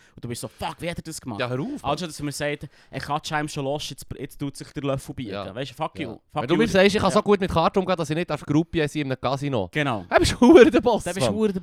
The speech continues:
Speaker 1: Boss. Und jetzt hat eben der Uri Geller, ist eben einer von der anderen Sorten, der so Zeug sagt, behauptet, wie, äh,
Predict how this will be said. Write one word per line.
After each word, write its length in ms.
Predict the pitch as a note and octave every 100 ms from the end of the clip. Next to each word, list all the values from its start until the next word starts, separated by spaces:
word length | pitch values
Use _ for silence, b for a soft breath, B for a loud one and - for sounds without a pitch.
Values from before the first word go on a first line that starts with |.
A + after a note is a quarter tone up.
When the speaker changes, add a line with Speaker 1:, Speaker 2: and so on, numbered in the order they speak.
| F#3+
Speaker 1:
Boss. 320 | - - - b b b b
Und 120 | B2+
jetzt 200 | - D#3+ E3
hat 100 | E3
eben 120 | D3+
der 100 | D#3+
Uri 120 | E3
Geller, 220 | D#3 D#3
ist 80 | E3
eben 100 | C#3
einer 160 | C3 C#3+
von 100 | C#3
der 100 | B2
anderen 280 | C3 D#3+ D#3+
Sorten, 380 | - C#3+ C#3+ C#3
der 100 | A#2+
so 100 | C3
Zeug 260 | - C#3
sagt, 200 | - B2
behauptet, 440 | A2+ A#2+ B2+ - A2
wie, 100 | B2
äh, 580 | G#2+ C#3 D#3 D3 C#3+